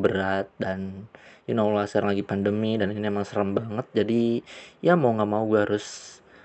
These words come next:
menjaga kesehatan dulu, dan gue harus cukup tidurnya juga, dan harus, ya pokoknya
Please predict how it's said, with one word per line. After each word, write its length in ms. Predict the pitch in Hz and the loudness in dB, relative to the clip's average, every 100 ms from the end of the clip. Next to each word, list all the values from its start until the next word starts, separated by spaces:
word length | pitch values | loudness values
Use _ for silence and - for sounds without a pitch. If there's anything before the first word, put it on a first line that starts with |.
| - _ _ _ | -20 _ _ _
menjaga 400 | 120 123 110 104 | 2 6 6 6
kesehatan 480 | 104 104 98 - 101 | 2 2 2 0 0
dulu, 320 | 98 113 143 | 4 6 6
dan 240 | 143 104 104 | 6 2 0
gue 140 | 101 | -2
harus 180 | 98 104 - | -2 -4 -10
cukup 320 | - - 101 _ _ | -10 -8 -8 _ _
tidurnya 560 | - 107 101 101 101 101 | -6 -2 -2 -2 -2 -2
juga, 560 | 104 107 135 135 135 127 | -2 0 4 4 4 2
dan 160 | 104 | -2
harus, 320 | 104 107 107 - | -4 -6 -6 -2
ya 100 | 127 | 0
pokoknya 480 | 127 127 135 127 | 2 4 2 0